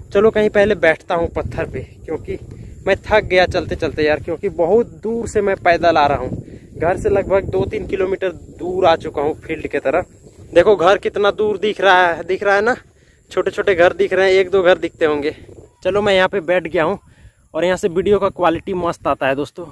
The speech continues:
क्योंकि इधर अभी सूर्यास्त होने वाला है ना, इसीलिए। तो दोस्तों, मैंने इस चैनल का नाम झारखंड वाला इसलिए रखा था क्योंकि मैं हिमाचल वाला से impress होके अपने चैनल का नाम झारखंड वाला रखा था।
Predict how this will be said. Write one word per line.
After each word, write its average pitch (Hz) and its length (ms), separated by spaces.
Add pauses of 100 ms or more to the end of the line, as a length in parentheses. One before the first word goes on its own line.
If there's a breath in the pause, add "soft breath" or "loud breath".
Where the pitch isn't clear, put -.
(160)
क्योंकि 160 280
इधर 151 200
अभी 156 220 (420 soft breath)
सूर्यास्त 185 520
होने 175 140
वाला 151 220
है 170 80
ना, 196 140 (240)
इसीलिए। 127 500 (600 loud breath)
तो 240 120
दोस्तों, 254 340
मैंने 240 360
इस 226 180
चैनल 220 240
का 214 140
नाम 214 220
झारखंड 160 440
वाला 196 340
इसलिए 208 400
रखा 165 260
था 170 220 (500 loud breath)
क्योंकि 202 280
मैं 214 260 (180)
हिमाचल 185 500
वाला 208 240
से - 160
impress 190 580
होके 190 240 (380 loud breath)
अपने 180 240
चैनल 185 280
का 190 120
नाम 185 200
झारखंड 147 440
वाला 160 240
रखा 143 260
था। 120 200